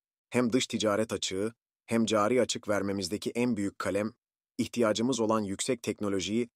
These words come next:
sürekli ve artan ölçüde ithal ediyor olmamız. Bu iktidar zamanında bu tabloda değişen bir şey olmamış. İhracatımız içinde yüksek teknonun payı yüzde üç.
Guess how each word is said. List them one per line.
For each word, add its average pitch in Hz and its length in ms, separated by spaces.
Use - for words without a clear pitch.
sürekli 120 500
ve 110 80
artan 101 360
ölçüde 98 360
ithal 101 320
ediyor 92 300
olmamız. 78 520
Bu 139 100
iktidar 120 360
zamanında 107 640
bu 120 100
tabloda 104 440
değişen 98 440
bir 85 80
şey 101 220
olmamış. 78 580
İhracatımız 117 720
içinde 98 280
yüksek 92 420
teknonun 92 420
payı 101 260
yüzde 90 320
üç. - 340